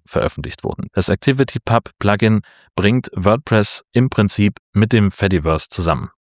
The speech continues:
Ursprünglich wurden dort lediglich Blogartikel verfügbar gemacht, Kommentare im Fediverse erschienen als Kommentare im Blog. Das ging von Anfang an auch irgendwie mit Podcast-Episoden, funktionierte aber eher so mittelprächtig.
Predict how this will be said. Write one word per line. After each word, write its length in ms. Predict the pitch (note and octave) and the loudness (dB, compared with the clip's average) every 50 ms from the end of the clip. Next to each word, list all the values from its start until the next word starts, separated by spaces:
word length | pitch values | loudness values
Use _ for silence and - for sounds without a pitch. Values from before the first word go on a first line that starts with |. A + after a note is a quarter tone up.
| _ - | _ 0
Ursprünglich 500 | - C3+ C#3 - - C3 A#2+ A#2 A2 - - _ _ _ _ _ - | 0 0 2 2 2 2 4 4 2 0 -2 _ _ _ _ _ 2
wurden 260 | G#2+ A2 A2 A2 F#2+ | 4 4 4 4 4
dort 220 | G2 F#2+ F#2+ - | 4 4 4 4
lediglich 500 | G2 G2+ G2 G2+ F2 - E2 E2+ - - | 2 2 4 2 2 0 0 -4 -2 -2
Blogartikel 580 | - - - - A2+ A2+ - - B2 - A2+ G#2+ | -2 0 0 0 0 -2 0 0 -2 0 0 -2
verfügbar 560 | - - G#2 - - A#2+ A2+ - - A2 G#2 | 0 0 -2 0 0 -2 0 2 2 2 4
gemacht, 400 | G2 G2 G2 G2 G2+ - - - | 4 4 4 4 2 0 -2 -4
Kommentare 580 | - G#2 F#2 F#2 F2 - G2 F#2+ G2 F#2+ G#2 E2+ | 0 0 2 2 0 0 0 0 0 0 0 -2
im 120 | E2+ F2 | -4 -4
Fediverse 600 | - - G2+ G2 G2+ F#2 E2+ F#2 F2+ F2+ - - | -2 -2 0 0 0 0 2 2 2 2 0 -2
erschienen 400 | - - - - G#2 G2 F#2+ - | -6 -6 -4 -2 0 2 2 2
als 260 | - - F#2+ - - | 0 0 -2 -4 -4
Kommentare 560 | - F2+ F2 E2 E2 - - F2+ F2+ E2+ F2+ | -4 -2 0 0 -2 -2 0 0 0 0 -2
im 120 | - E2 F2 | -2 -2 0
Blog. 200 | F#2+ G2+ A2 - _ _ - - - - | 0 0 0 -2 _ _ -20 -20 -6 -2
Das 180 | - G#2 - | 0 0 2
ging 180 | - E3+ F#3+ D#3+ | 2 2 2 2
von 180 | - A#2 G#2+ - | 2 0 -2 0
Anfang 360 | - G2+ G#2+ - - G2 F#2 | 0 0 0 0 0 0 0
an 200 | - F#2+ G2+ G2+ | 0 0 0 0
auch 180 | - F#2+ - - | 0 -2 -2 0
irgendwie 460 | - C3 C3 A#2+ A#2 G2+ F#2 G2+ G2+ | 2 2 4 4 2 0 0 2 2
mit 200 | G2+ G2 - - | 2 2 0 0
Podcast-Episoden, 880 | - G2+ - - - E2 D#2+ - - D2+ - E2+ D#2 E2+ F#2 G2 G#2 - _ - _ _ _ | -2 -4 -2 0 -2 -2 -2 -2 -4 -4 -4 -2 0 0 2 2 0 0 _ -8 _ _ _
funktionierte 800 | - - A#2 C3 C3 - - A2 G2+ G#2 A#2 B2+ - - - - | -2 0 0 0 0 0 0 2 4 4 4 2 2 0 0 2
aber 300 | G2 G2+ G2+ G#2 - - | 2 2 2 2 2 2
eher 220 | G2 G#2 A2 G#2+ | 4 4 4 4
so 140 | F#2+ G2 G2 | 4 2 2
mittelprächtig. 880 | F#2 F#2+ A2 - G#2+ F2 D2 - - - - - - - - - - | 2 2 2 2 2 0 0 -2 -10 -10 -10 -10 -12 -14 -14 -16 -16